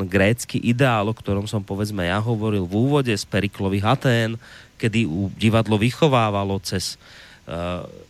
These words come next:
cez príbehy hrdinov, ktorých vtedajší ľudia pozerali, ale to bola taká psychika, samozrejme skôr taká detská, infantilná, takže takýmto spôsobom to fungovalo, ale my sme sa ako ľudstvo vyvinuli, posunuli ďalej.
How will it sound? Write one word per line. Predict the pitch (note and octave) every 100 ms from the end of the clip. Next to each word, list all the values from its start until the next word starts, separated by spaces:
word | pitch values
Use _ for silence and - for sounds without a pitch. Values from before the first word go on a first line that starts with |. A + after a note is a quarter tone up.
| -
cez | A#2+ G#2
príbehy | - A#2 A#2 A#2+ G#2+ G#2+
hrdinov, | A#2+ C3 D#3+ D3 C3 B2 A2 - - -
ktorých | - G2+ A2
vtedajší | - A#2+ A#2 A2+ A2
ľudia | A2+ A2+ G2+
pozerali, | G#2 C3+ D#3+ C3+ C3+
ale | D3
to | D#3+ E3
bola | D#3+
taká | D#3+ D#3+ C3
psychika, | A#2+ - D3 D3 B2 A#2+ -
samozrejme | B2+ B2 C3+ C3 B2
skôr | - C3
taká | B2 A2+
detská, | G2 A#2+ - A#2
infantilná, | G#2+ C3+ C3+ C3 C3+ C3 B2+ A2+
takže | G#2+ A2
takýmto | A#2 C#3+ B2+
spôsobom | B2 - A#2+ - C3 C3
to | C3
fungovalo, | C#3+ D3+ E3 D3+ C3
ale | A2
my | A#2+
sme | C3 D3
sa | A#2 - - - -
ako | - B2 B2 A#2
ľudstvo | A#2+ - G#2
vyvinuli, | F#2+ A2+ B2 C#3+ C#3+ C#3+
posunuli | G2+ G2+ A2+ G#2+ A2
ďalej. | G#2+ G#2 F#2+ G#2+ D#3 G3